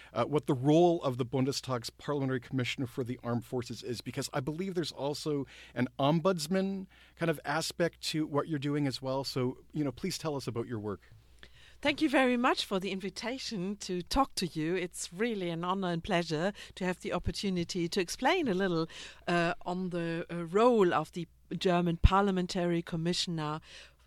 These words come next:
Speaker 2: uh, for the Armed Forces. So first of all, I work for the Parliament, which is very important to point out. So I assist the, uh, members of Parliament, um, in their oversight over the troops. So,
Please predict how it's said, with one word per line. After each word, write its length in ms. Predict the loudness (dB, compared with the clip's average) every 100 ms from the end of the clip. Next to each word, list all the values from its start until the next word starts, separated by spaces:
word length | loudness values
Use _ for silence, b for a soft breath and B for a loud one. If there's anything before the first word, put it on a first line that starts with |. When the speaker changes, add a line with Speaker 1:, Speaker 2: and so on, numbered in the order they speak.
| -6
Speaker 2:
uh, 320 | -2 -2 -4
for 240 | -4 -2 -2
the 180 | 0 2
Armed 240 | 2 0
Forces. 640 | -4 2 4 2 -2 -4
So 120 | -4
first 300 | -4 -2 -2
of 140 | -4 -2
all, 160 | 2
I 60 | 2
work 260 | 2 0 0
for 160 | -4
the 80 | -2
Parliament, 680 | 2 4 4 0 -8 -8 -10
which 200 | -10 -10
is 260 | -10 -10 -4
very 260 | -2 -2
important 480 | -6 -8 -8 -8 -10
to 100 | -14
point 380 | -8 -6 -6 -4
out. 340 | -2 -2 -4 -8 B B
So 440 | -8 -2 -2 -2 0
I 240 | 0 0 -2
assist 720 | -4 -4 -6 -6 -6 -10 -10
the, 400 | -8 -6 -6 -8
uh, 80 | -6
members 380 | -4 -4 -4 -8
of 160 | -10
Parliament, 840 | -4 -2 -2 -4 -6 -4 -4 -4 -8 B B B B -4
um, 360 | -2 -2 -4 -4
in 480 | -4 -4 -4 -4 -6 -4
their 400 | -2 0 0 -2 2
oversight 840 | 4 4 2 -4 -6 -8 -8 -10 -6
over 640 | -4 -4 -4 -4 -4 -6 -6
the 100 | -8
troops. 500 | -4 4 4 4 0
So, 540 | -2 -2 -2 -2 -2